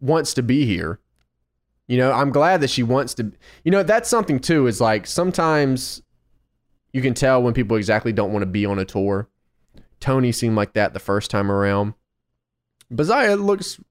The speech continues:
happy to just be in Stardom, which I can appreciate. But,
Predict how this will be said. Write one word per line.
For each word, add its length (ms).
happy 420
to 300
just 180
be 120
in 80
Stardom, 360
which 160
I 100
can 120
appreciate. 640
But, 240